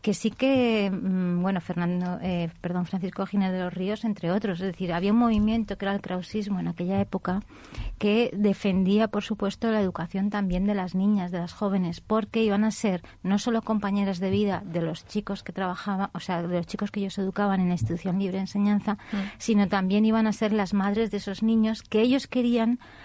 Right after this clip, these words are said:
Speaker 1: para el futuro de España. Es
Speaker 2: Bien.
Speaker 1: decir, el krausismo lo que defendía era una España,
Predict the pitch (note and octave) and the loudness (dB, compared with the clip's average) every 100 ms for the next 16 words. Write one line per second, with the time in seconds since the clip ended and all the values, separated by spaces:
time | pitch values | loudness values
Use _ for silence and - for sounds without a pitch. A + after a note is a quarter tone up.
0 | - G3 G3+ G3 G3+ F#3+ E3 - D#3+ D#3 | -2 0 0 0 -4 -4 -4 -6 -6 -6
1 | D#3 - G#3 G3 F3+ F#3 - - G3 F#3+ | -6 -6 -2 0 0 -2 -4 -8 -6 -2
2 | F#3+ F3+ G3 A3 G#3 G#3+ G#3+ G#3 G#3 G#3+ | -2 0 0 2 2 2 0 0 0 2
3 | A3 G3 G3 G#3+ - G#3 G#3+ G#3 - A3 | 2 2 2 2 0 0 0 0 0 2
4 | A3 G#3 | 2 2